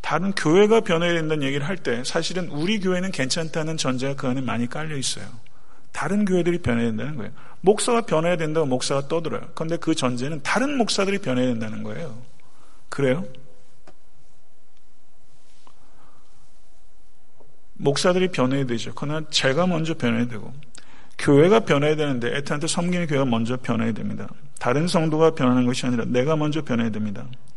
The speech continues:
여러분 저를 한번 따라해 보시겠습니까? 지금 우리에게 필요한 것은 다른 사람의 거룩이 아니라 나의 거룩이다.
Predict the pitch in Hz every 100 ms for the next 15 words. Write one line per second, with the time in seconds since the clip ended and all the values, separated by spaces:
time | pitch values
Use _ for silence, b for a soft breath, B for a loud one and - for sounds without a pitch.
0 | b b b b b - - - - -
1 | 127 131 135 131 127 131 131 143 143 117
2 | - 113 113 107 120 - 156 170 147 135
3 | 135 139 151 139 123 120 117 107 143 -
4 | - - - - - - - - - -
5 | - - - - - - - - - -
6 | - - - - - - - - B B
7 | B B - - 123 147 156 151 151 151
8 | 147 135 123 127 123 107 101 - - -
9 | - - - - - - - - - -
10 | - - - - - - - B B B
11 | B - - 131 120 117 127 127 120 113
12 | 117 -